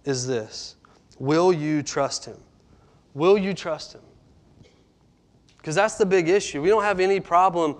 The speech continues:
putting our time, our talents, or our treasures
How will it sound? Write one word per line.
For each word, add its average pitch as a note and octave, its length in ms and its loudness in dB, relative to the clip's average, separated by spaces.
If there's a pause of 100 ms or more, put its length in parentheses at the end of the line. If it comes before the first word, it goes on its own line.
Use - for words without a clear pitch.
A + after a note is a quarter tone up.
(300)
putting F#3+ 400 2
our D#3 160 2
time, E3+ 360 -2
our D#3 140 -4
talents, E3 500 -4
or C#3+ 100 -4
our C#3+ 80 -2
treasures D#3+ 580 -2